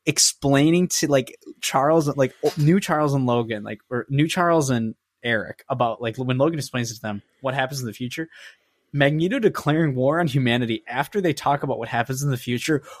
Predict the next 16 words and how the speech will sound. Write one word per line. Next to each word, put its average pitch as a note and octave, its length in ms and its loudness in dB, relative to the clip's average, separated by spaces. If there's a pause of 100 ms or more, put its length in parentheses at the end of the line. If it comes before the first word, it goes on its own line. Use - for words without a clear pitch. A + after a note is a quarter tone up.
(100)
will D3+ 180 4
forever D#3 600 2
confuse B2+ 520 0
me. A2+ 120 -12
It's - 140 -10
like, A2 140 -8 (400)
did D3 140 0
you F#3+ 120 6
not E3+ 460 -2
listen E3+ 260 2
to D3 60 6
anything D#3+ 440 4
anybody D3 380 4
said C3+ 280 2
about, A#2+ 260 0
like, A#2 320 -6